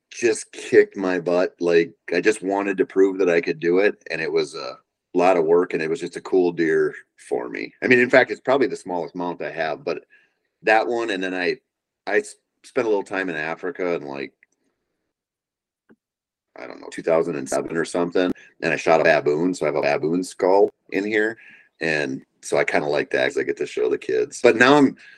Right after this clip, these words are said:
this is, this is more than you guys wanna know about me, but now I'm, like, starting to worry that I probably should not have shot a monkey.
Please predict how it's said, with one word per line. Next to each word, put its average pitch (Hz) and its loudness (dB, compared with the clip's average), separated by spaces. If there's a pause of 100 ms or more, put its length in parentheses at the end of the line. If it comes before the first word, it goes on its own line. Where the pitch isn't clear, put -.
(200)
this 98 -4
is, 90 -8 (640)
this 92 -8
is 85 -8
more 82 -4
than 78 -6
you 78 -10
guys 76 -4
wanna 76 -8
know 78 -6
about 73 -4
me, 76 -10 (280)
but 98 0
now 104 -2
I'm, 123 -2
like, 98 -2
starting 90 0
to 85 0
worry 85 6
that 78 0
I - -20
probably 78 -4
should 71 -8
not 69 -8
have - -6
shot - -6
a 85 -6
monkey. 87 -12